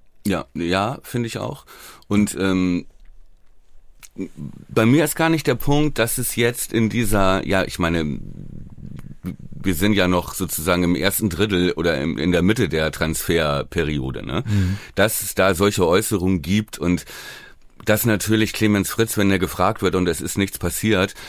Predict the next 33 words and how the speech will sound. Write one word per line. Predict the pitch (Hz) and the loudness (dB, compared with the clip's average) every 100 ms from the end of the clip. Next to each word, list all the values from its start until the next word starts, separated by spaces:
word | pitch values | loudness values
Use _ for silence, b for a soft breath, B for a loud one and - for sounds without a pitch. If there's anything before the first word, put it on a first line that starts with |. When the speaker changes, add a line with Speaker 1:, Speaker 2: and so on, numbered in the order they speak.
| B | B
Speaker 1:
dass | - 95 | -2 0
er | 107 | 2
natürlich | 98 90 101 98 92 | 2 2 2 2 2
sagt, | 90 87 95 101 | 2 2 2 0
„Wir | |
sind | 85 107 | 2 2
auf | 87 90 | 2 0
alles | 87 90 | 0 0
vorbereitet“, | - 123 113 85 80 85 92 | 0 2 2 2 2 2 0
statt | - 90 | 0 0
zu | - 90 | 0 -2
sagen, | 80 87 92 90 | 2 2 2 2
„Wir | |
sind | 87 101 | 2 0
auf | 90 | 0
gar | - 101 | 2 2
nichts | - - | 0 0
vorbereitet“. | 95 78 76 73 82 - B B B - | 0 2 0 0 -2 -4 B B B -2
Ja, | 90 90 76 B B B B - | 2 2 0 B B B B -2
okay, | 117 - 92 65 - - | 0 2 0 0 -6 -2
nachvollziehbar. | 98 113 95 78 - 69 65 B B | 0 0 -2 -2 -4 -4 -6 B B
Was | 101 104 | -2 2
mich | 117 180 - | 2 2 0
wirklich | 180 - 156 | -4 -4 -6
stört | - 120 131 117 | -2 0 2 0
ist, | - 90 - | 0 -2 0
oder | 90 90 | 0 2
was | 98 - | 0 0
mir | 117 151 | 2 2
ein | |
bisschen | 143 - 120 | 0 0 0
Sorgen | 104 160 175 | 2 0 0
macht, | 71 80 - | -2 -2 -6